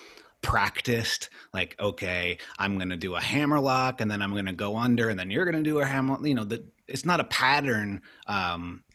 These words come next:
spot as much as it was just they went in and they, it felt cool and it felt aggressive and it felt like a wrestling match. And from there, it built to what it was. Uh, Cobb looked great.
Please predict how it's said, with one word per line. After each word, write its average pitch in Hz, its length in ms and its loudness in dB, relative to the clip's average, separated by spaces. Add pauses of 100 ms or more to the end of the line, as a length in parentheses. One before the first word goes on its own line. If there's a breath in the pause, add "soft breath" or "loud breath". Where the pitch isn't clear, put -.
(360)
spot 107 400 2
as 98 80 -4
much 104 260 -2
as 98 140 -4
it 104 60 -2
was 101 120 -4
just - 280 -4
they 101 100 0
went 95 240 -2
in 107 180 2
and 95 120 0
they, 95 240 -4
it 120 80 -2
felt - 260 -6
cool 185 300 2
and 98 80 0
it - 40 -6
felt 104 320 -4
aggressive 113 560 -2
and 101 80 -4
it 78 60 -10
felt 104 140 -8
like 92 120 -6
a 98 60 -8
wrestling 98 360 -6
match. 85 280 -6
And 101 160 -8
from 123 240 4
there, 151 400 4 (320 loud breath)
it 110 180 -4
built 110 300 0
to 101 420 -2 (100)
what 101 280 0
it 92 80 -4
was. 90 480 -4
Uh, 95 240 -2 (420 soft breath)
Cobb 127 240 2
looked 127 200 -2
great. 131 440 2